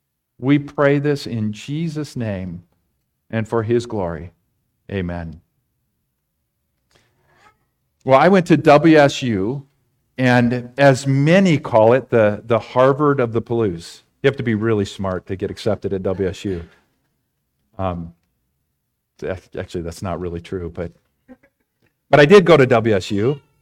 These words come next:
down in Pullman. And when I went, I was a, a, a new Christian and a very eager and zealous Christian. And so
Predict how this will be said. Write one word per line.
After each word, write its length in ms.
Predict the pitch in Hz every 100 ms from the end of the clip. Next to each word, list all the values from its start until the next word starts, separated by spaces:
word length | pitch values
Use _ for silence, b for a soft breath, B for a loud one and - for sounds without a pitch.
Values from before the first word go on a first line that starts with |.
| _
down 220 | 135 139
in 120 | 143 135
Pullman. 600 | - 175 139 101 123 - _ _ _
And 300 | 147 147 143
when 160 | 156 165
I 180 | 233
went, 400 | 208 160 151 143 143
I 160 | 135 170
was 220 | 190 143
a, 120 | 131 123 127
a, 140 | 123 120 120
a 60 | 120
new 420 | 123 139 196 220
Christian 680 | - 127 107 - 113 123
and 200 | - 131
a 40 | 123
very 520 | 120 151 160 165 156 _
eager 680 | 170 170 156 131 113 104 107 b b -
and 180 | 127 120
zealous 420 | 117 135 139 120
Christian. 520 | - 131 - 98 87 b b b
And 160 | 139
so 420 | 139 147 139 131